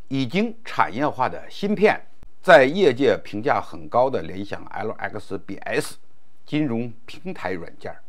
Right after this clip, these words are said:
等纷纷下马，研发团队也随之被解散。二零零一年的时候，联想分家了，联想控股创立，杨元庆出任联想总裁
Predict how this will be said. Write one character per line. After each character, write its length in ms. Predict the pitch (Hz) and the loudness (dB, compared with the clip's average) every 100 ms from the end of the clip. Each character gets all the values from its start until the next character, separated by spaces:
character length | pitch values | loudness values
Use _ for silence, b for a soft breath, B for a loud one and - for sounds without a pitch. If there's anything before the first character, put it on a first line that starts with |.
| - - - | -10 -10 -4
等 180 | - 76 - - | -4 -4 -8 -10
纷 260 | - 113 101 | -4 -4 -2
纷 160 | 80 | -8
下 200 | 76 82 - | -8 -8 -8
马， 120 | - - - - b b | -10 -10 -10 -10 b b
研 200 | - 117 | 0 2
发 200 | 113 104 | 4 2
团 200 | 107 - 82 | 0 -2 -6
队 180 | 104 - - | -6 -6 -8
也 260 | 98 85 - | -6 -6 -6
随 240 | - 117 | -4 -2
之 220 | 151 175 - - - - - - | -2 -4 -6 -10 -10 -10 -10 -8
被 140 | 82 | -8
解 160 | - - | -8 -10
散。 180 | - - - - - b b | -10 -10 -10 -10 -10 b b
二 160 | - 175 | 10 10
零 180 | 131 156 | 10 8
零 240 | 156 170 | 6 4
一 140 | 165 214 | 0 2
年 260 | 143 90 | 2 2
的 120 | 104 | -2
时 160 | - 80 | -2 -6
候， 200 | - 87 - - - - | -6 -6 -6 -10 -10 -8
联 240 | - 113 147 | -4 0 0
想 260 | 147 - - - - - - - | 0 -4 -6 -10 -10 -10 -10 -10
分 240 | - 131 | -6 -4
家 220 | 123 139 139 | 0 0 0
了， 120 | - - - b b b b b | -6 -10 -10 b b b b b
联 240 | 123 196 | 6 6
想 400 | 220 120 101 98 - - - - | 6 2 2 -2 -6 -8 -10 -4
控 240 | - 214 | 0 2
股 280 | - - - - | 0 -4 -8 -6
创 220 | - 101 | 0 0
立， 180 | 98 104 - - - b b | 0 -4 -6 -10 -10 b b
杨 200 | - 131 | 6 6
元 180 | 190 147 | 8 4
庆 280 | 165 190 107 | 2 -2 -4
出 180 | - 98 | -2 2
任 300 | 110 87 82 | 2 2 -2
联 180 | 92 120 | -2 -2
想 240 | 123 87 90 | -2 -6 -6
总 240 | - 80 | -8 -10
裁 260 | - 87 | -8 -8